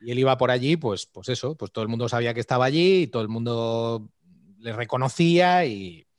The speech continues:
era una cosa. Y además, claro, él tenía ese punto que cuando te enco-, te lo encontrabas en persona, eh, a veces tenía, tenía doctor Jekyll y mister Hyde, ¿no? A, a veces jugaba, y yo recuerdo un día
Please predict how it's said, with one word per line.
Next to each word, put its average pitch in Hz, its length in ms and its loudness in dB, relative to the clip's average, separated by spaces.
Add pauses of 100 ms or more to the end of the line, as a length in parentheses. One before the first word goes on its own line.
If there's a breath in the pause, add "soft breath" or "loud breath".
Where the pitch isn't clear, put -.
(480 soft breath)
era 123 160 0
una 139 140 2
cosa. 139 460 2
Y 123 100 -4
además, 147 220 0
claro, 156 200 4
él 123 100 0
tenía 151 240 2
ese 151 160 0
punto 156 480 2 (260)
que 113 120 -8
cuando 110 260 -4
te 113 100 -4
enco-, 113 260 -6 (100)
te 117 80 -6
lo 113 80 -2
encontrabas 117 460 0
en 151 100 0
persona, 139 480 -2 (560)
eh, 104 580 -2
a 113 120 -6
veces 131 280 2
tenía, 131 680 -2
tenía 113 800 -2 (1120)
doctor 127 280 0
Jekyll 151 280 4
y 156 40 4
mister 120 280 -2
Hyde, 139 240 0
¿no? 139 180 -2
A, 113 140 0
a 107 140 -8
veces 127 260 0
jugaba, 139 480 2 (520 loud breath)
y 107 120 -6
yo 123 80 2
recuerdo 147 580 4
un 143 240 0
día 151 300 2